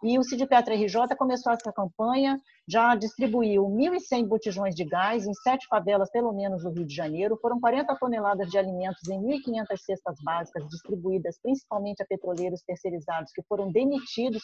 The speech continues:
pela Petrobras durante a pandemia, né, pelas empresas contratadas pela Petrobras, e também em mais de trinta favelas em movimentos organizados em luta, creches, aldeias, quilombos e outros tantos.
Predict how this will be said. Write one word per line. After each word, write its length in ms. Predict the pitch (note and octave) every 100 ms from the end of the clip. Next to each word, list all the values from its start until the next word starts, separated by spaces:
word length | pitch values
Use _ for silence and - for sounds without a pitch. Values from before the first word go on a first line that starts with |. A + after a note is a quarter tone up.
| -
pela 220 | F#3+ E3+
Petrobras 560 | F3 F#3 D#3+ E3 D#3 - - - -
durante 280 | F3+ G3+ A#3
a 40 |
pandemia, 540 | G3+ F#3+ E3+ F3 B3+ D#4
né, 160 | A#3
pelas 260 | A3 F#3+ F3+
empresas 420 | F3 F#3 F#3+ F3+
contratadas 600 | - F#3 E3+ - F#3 F3
pela 200 | - E3
Petrobras, 580 | - D#3+ D#3+ D3 E3 G#3+ B3 _ _ -
e 120 | B3
também 320 | B3 A#3 C4
em 80 | B3
mais 240 | A#3 B3+
de 100 | A#3
trinta 300 | B3 C4+ C4+ C4
favelas 480 | A3+ F#3 G#3+ A3
em 80 | G#3
movimentos 480 | G3 F#3 F#3+ F#3+ F#3
organizados 640 | F3+ F3+ F3+ D#3 F3 D3+
em 220 | D#3 D3+ E3
luta, 380 | A3+ B3+ A#3 F3+
creches, 640 | F#3+ G3+ G#3+ G#3+ G3 F3
aldeias, 600 | D#3 C#3 F#3+ G#3 G#3 G3+
quilombos 600 | F#3+ F3+ G3 A3+ G#3+ G3+
e 20 |
outros 380 | G#3 A3 A3 F#3+ -
tantos. 500 | E3 D3+ - C4+